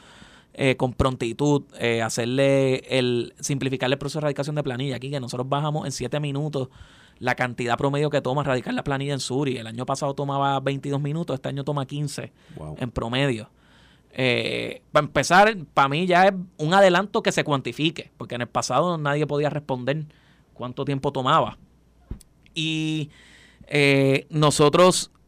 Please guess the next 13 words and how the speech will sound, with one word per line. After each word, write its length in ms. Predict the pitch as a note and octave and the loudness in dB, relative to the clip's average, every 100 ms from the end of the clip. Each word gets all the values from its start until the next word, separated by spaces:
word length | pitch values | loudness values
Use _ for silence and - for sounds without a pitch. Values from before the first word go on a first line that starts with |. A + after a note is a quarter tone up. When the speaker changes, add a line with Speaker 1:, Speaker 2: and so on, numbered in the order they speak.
| - | -8
Speaker 1:
vemos 540 | C#3 G3+ G3+ E3 D3+ | 4 6 8 6 4
ese 180 | C#3 D3+ | 0 0
segundo 320 | F3 F3+ F3+ | 2 2 2
escalafón 440 | F3 F#3 F3 F3+ F3+ | 2 4 4 4 2
de 100 | F3 | 4
la, 220 | F3 F3 | 2 2
de 140 | F3 | 2
la 100 | F3 | 2
pirámide, 380 | F3 G3 G3 D3 | 2 -2 0 0
los 100 | C3 | 2
que 120 | C3 | 0
toman 220 | B2+ D3+ | 2 2
riesgo. 440 | C#3+ B2 A2+ A2+ | 2 -2 -4 -10